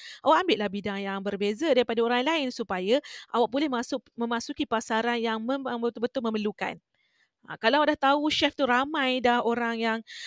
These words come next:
ada kam-, kemahiran, ada sijil kan,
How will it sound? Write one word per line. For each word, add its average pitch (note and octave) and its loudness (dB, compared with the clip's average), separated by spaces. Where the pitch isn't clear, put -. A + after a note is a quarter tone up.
ada A#3 2
kam-, A3+ -4
kemahiran, A3+ -2
ada G#3+ -4
sijil A3 -2
kan, C#4 4